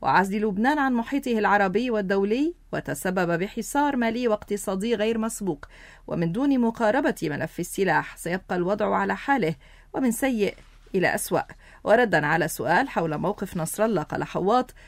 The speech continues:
"يريدون منا التحدث في كل شيء ما عدا السلاح،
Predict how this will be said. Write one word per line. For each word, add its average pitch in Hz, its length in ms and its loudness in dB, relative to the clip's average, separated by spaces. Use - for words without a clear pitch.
"يريدون 226 580 2
منا 262 200 2
التحدث 220 560 -4
في 160 160 -4
كل 185 280 -2
شيء 233 360 -2
ما 180 140 -2
عدا 190 180 -2
السلاح، - 520 0